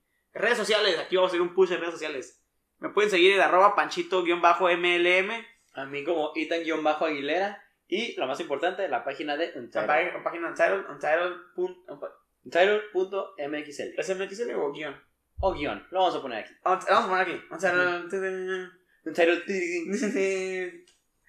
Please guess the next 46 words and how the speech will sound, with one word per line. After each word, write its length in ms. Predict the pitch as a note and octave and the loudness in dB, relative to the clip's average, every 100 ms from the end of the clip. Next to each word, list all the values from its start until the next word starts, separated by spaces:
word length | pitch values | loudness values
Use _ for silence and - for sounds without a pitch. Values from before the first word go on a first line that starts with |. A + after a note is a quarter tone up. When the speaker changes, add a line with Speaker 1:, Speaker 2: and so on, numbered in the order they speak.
| - - - | -20 -20 -6
Speaker 1:
Pero 160 | D#3+ E3 | -2 -2
ajá, 280 | D3+ - - _ _ _ | -2 -10 -18 _ _ _
¿qué 60 | _ | _
está 120 | F3 | -4
diciendo? 340 | E3+ G#3 F#3+ _ | -4 -6 -12 _
Ah, 140 | - F#3+ | 0 0
sí. 400 | G3 D#3+ - _ _ _ | 0 -6 -10 _ _ _
Si 340 | - E3+ D#3+ | -14 -10 -4
alguno 240 | D#3+ F#3+ | -2 0
de 60 | G#3+ | -2
ustedes 220 | G#3+ F#3+ | -4 -4
tiene 160 | F#3 F#3 | -4 -4
dudas 260 | F#3 G3 F#3 | 0 -2 -2
sobre 160 | E3+ | -6
el 60 | C#3 | -10
psicólogo, 720 | - G3 G#3 A3 G#3+ - _ _ _ _ | -4 -2 -2 -4 -8 -12 _ _ _ _
pues 160 | - C3+ | -14 -8
ya 180 | C#3+ E3+ | -2 -2
les 200 | D#3 C3 | -4 -10
puedo 240 | B2+ D3 | -4 -4
recomendar 380 | D#3 C3+ B2+ C3+ | -4 -6 -8 -8
a 40 | |
unas 120 | D3 D3 | -8 -10
personas 360 | C3+ C#3+ D3 - | -14 -16 -16 -14
que 240 | D3 D#3 | -6 -4
a 80 | C3+ | -4
mí 60 | C#3+ | -4
me 80 | |
ayudaron 340 | D#3 C#3+ D3 D3+ | -6 -2 -2 -2
para 180 | C#3+ C3+ | -4 -4
guiarme 320 | C3+ C#3+ D#3+ | -6 -8 -8
en 80 | D#3+ | -10
el 40 | C#3+ | -12
proceso 300 | D3+ D3+ D#3+ | -16 -12 -10
de 280 | D#3 C#3 - | -8 -8 -10
buscar 240 | - D3 | -16 -14
un 80 | D3 | -14
psicólogo. 640 | - F#3 G3 G#3 G#3 - _ _ _ _ _ | -8 -2 0 0 -2 -10 _ _ _ _ _
Muy 140 | C#3 D3+ | -10 -8
buenas 160 | D#3+ | -8
amigas 240 | D3 D3+ D#3+ | -8 -8 -8
mías 300 | F#3+ G#3+ F3 | -6 -8 -10
y 240 | C#3 B2 - | -16 -16 -16
amigas 280 | C3+ C3+ | -14 -12
de 60 | C3+ | -12
ustedes, 320 | - B2+ - | -12 -12 -12